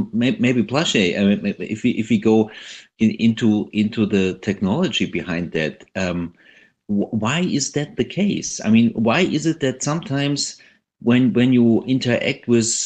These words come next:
uh, artificial intelligence and especially Chat G P T, uh, it's absolutely fascinating, mind-boggling what, what's, what's the, the answers, uh, that are being provided, um,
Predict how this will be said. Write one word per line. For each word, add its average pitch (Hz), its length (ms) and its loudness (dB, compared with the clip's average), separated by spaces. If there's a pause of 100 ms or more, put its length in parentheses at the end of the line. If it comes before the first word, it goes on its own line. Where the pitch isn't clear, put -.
(280)
uh, - 500 -18
artificial 120 440 -4
intelligence 110 720 2
and 98 160 0
especially 110 360 -2
Chat 117 220 -2
G 113 140 -4
P 110 120 -6
T, 139 300 -4 (440)
uh, 110 240 4
it's - 260 -4
absolutely 131 540 0
fascinating, 95 920 -2
mind-boggling 85 760 -4
what, 87 160 -4
what's, - 360 -4
what's - 680 -8
the, - 220 -10
the 92 200 -2
answers, 92 720 -2
uh, 87 380 -8
that 87 200 -4
are 90 80 -2
being 87 200 -2
provided, 87 640 -2 (100)
um, 82 540 -8